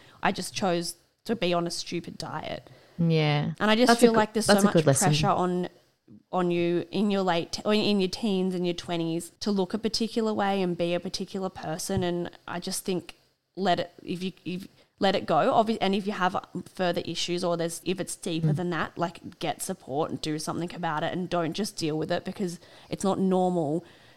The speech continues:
Speaker 1: to be trying to change your body every single day and be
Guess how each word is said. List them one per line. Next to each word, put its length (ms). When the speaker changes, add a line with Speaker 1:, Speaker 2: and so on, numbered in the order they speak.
Speaker 1:
to 460
be 120
trying 400
to 120
change 360
your 80
body 460
every 260
single 380
day 420
and 220
be 320